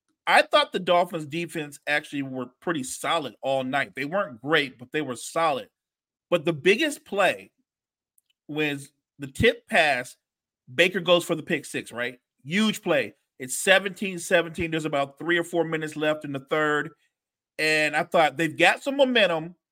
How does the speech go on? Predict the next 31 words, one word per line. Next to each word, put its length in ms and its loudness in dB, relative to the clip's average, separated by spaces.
This, 280 -6
this 280 -2
g-, 180 -8
breathes 300 0
some 160 -8
energy 400 -2
into 180 -2
the 100 -2
team." 520 -4
And 180 4
then 180 -2
Philly 360 -2
comes 280 -6
back 340 4
down 500 -4
and 120 2
they 100 2
score 520 0
with, 140 -2
like, 140 0
fourteen 420 -6
seconds 380 -2
left 180 2
in 80 -4
the 80 -6
third. 460 2
And 80 -4
that's 140 -2
a 40 -4
gut 220 4
shot. 260 -6